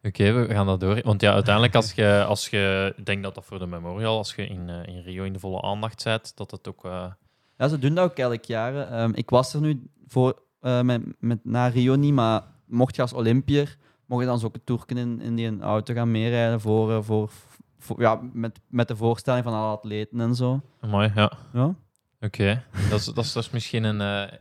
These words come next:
Speaker 1: een, eh, een, een goed idee. Want ja, in het lopen zetten natuurlijk, is, eh, ik zal u die vraag natuurlijk, het makkelijkste is als je mij gewoon zegt, "Stefan, ik loop op een vijfduizend." Eh, die, die tijden en op een dertig, eh, op een tien kilometer loop ik, loop ik dat. Dat is, dat is in de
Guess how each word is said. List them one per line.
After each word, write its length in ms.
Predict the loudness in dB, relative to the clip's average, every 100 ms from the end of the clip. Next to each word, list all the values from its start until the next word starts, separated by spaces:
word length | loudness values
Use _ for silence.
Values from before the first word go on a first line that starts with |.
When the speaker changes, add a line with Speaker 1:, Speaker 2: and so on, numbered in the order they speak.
| -14
Speaker 1:
een, 120 | -10
eh, 100 | -8 -8 -10 -16 _ _
een, 260 | -10 -8
een 60 | -8
goed 140 | -6 -4
idee. 300 | -4 -4 -2
Want 180 | -2 2
ja, 160 | 0
in 300 | 0 -12 -8
het 120 | -4 2
lopen 220 | 2 2
zetten 220 | 0 0
natuurlijk, 460 | -4 -6 -8 -8 -10
is, 220 | -10 -10
eh, 320 | -4 -2 -2 -4
ik 180 | -10 -6
zal 180 | 0 0
u 60 |
die 140 | 0 0
vraag 220 | 0 0
natuurlijk, 400 | -4 -6 -6 -8 _
het 100 | -4
makkelijkste 360 | -2 0 -2 0
is 60 | -2
als 120 | -2
je 80 | 0
mij 120 | 0
gewoon 180 | 0 -2
zegt, 200 | -6 -12
"Stefan, 360 | -18 -12 -8
ik 120 | -6 -4
loop 260 | -6 -6
op 100 | -8
een 120 | -6
vijfduizend." 640 | -4 -4 -2 -2 -4 -6 -12 _ _ _ _ _
Eh, 320 | -2 2 2 2 -4 -14 -6
die, 160 | -6 -2
die 140 | 0 4
tijden 320 | 6 6 2
en 100 | -2
op 120 | -4
een 100 | -2
dertig, 320 | -2 -2 -2
eh, 180 | 4 4
op 120 | 4
een 100 | 0
tien 200 | -4 -6
kilometer 480 | -4 -4 -4 -6 -6
loop 200 | -8 -8
ik, 240 | -8 -6
loop 220 | -4 -4 -4
ik 100 | -4
dat. 280 | -4 -4
Dat 160 | -8 -8
is, 140 | -8
dat 160 | -6 -6
is 100 | -4
in 120 | -4
de 340 | -4 -4 -4